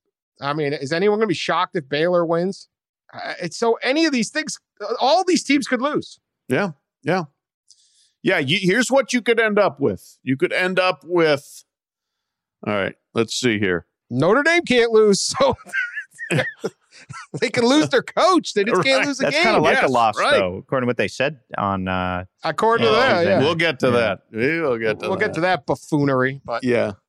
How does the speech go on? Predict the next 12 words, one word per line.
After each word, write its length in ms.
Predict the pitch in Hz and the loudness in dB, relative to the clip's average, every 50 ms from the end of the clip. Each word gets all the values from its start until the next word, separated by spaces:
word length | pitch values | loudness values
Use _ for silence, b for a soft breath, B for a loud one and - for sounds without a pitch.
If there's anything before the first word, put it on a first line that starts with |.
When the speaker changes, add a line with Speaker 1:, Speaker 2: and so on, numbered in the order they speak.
| _ _ - | _ _ 0
Speaker 2:
But 380 | 151 143 139 143 - _ _ _ | 0 2 0 0 -4 _ _ _
Alabama, 540 | 151 170 226 269 285 254 269 254 240 240 240 | -2 0 2 2 2 2 0 0 2 0 2
Mississippi, 840 | 220 226 247 - 240 226 - - - 262 247 - - 226 214 214 - - | 2 2 0 0 -2 -6 -4 0 2 0 0 2 2 0 2 0 0 0
Iowa, 540 | 208 202 226 240 226 220 202 175 175 160 151 | 0 0 2 2 2 4 4 4 4 4 2
Michigan, 600 | 151 175 208 240 226 - - 202 170 165 160 160 175 | 2 0 0 0 0 0 -4 -4 -2 -2 -2 0 0
Michigan 400 | 214 220 - 247 220 240 233 208 | 0 0 0 -2 0 0 0 0
State, 440 | 165 - - - 233 233 240 240 208 | 0 -2 -4 -2 0 0 0 0 0
Ohio 440 | 214 202 160 160 196 214 220 190 180 | 0 0 2 2 2 2 2 2 0
State, 460 | - - - 185 160 156 120 117 - | 0 0 -2 -2 -2 -2 -4 -4 -2
Baylor, 380 | - 214 226 220 196 151 139 151 | 0 2 4 4 4 4 2 2
Oklahoma 600 | 196 208 208 - 233 240 202 175 220 233 220 208 | 2 0 0 0 0 0 2 2 0 0 0 0
State, 340 | - - - 220 220 220 | 0 0 -2 -2 -2 -2